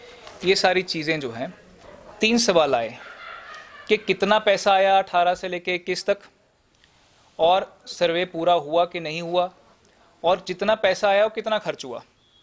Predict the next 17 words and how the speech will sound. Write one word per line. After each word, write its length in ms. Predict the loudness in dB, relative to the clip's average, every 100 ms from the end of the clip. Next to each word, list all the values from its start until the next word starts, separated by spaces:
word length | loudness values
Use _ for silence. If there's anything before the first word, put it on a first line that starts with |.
| _ _ _ _ _ -6
तो 60 | -2
मज़ेदार 440 | 0 0 2 2
तीन 280 | 0 -8 -6
सवाल 440 | -4 2 2 2 -4 _ _ _ _ _ -4
खड़े 200 | 0 0
होते 300 | -2 -4 -6
हैं 200 | -6 -8
मंत्री 320 | -8 -10 -12
जी 140 | -14
के 160 | -4 0
आगे 240 | 0 0
और 120 | -2 0
भारतीय 320 | -2 -4 -4
जनता 220 | -2 0
पार्टी 320 | 2 0 -2
के 100 | -12
आगे, 200 | -14 -14